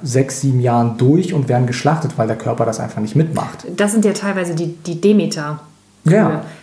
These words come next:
Speaker 2: Also die, die, die konventionellen, die sind ja schon teilweise nach drei bis vier Jahren durch.
Speaker 1: Richtig,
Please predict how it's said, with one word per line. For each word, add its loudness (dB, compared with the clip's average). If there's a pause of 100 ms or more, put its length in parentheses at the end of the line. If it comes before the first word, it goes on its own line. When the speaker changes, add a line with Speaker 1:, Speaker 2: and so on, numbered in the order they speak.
(100)
Speaker 2:
Also 0
die, -2
die, -4
die -12
konventionellen, 2
die 0
sind -2
ja -4
schon -4
teilweise -4
nach -4
drei -4
bis -4
vier 0
Jahren -2
durch. 4
Speaker 1:
Richtig, -4